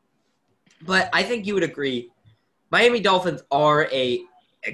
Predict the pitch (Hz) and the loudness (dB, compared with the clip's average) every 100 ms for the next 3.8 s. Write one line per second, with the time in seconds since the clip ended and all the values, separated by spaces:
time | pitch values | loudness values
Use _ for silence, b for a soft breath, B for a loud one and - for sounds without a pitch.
0 | - 180 170 113 95 _ _ _ _ _ | -6 -4 -2 -4 -12 _ _ _ _ _
1 | _ _ - 151 175 156 - _ _ _ | _ _ -4 -2 -2 -4 -6 _ _ _
2 | 143 143 185 - 175 180 180 147 143 123 | 0 0 0 -2 0 0 0 0 0 -4
3 | 113 131 131 131 113 113 123 135 | -4 -2 -2 -4 -6 -6 -8 -10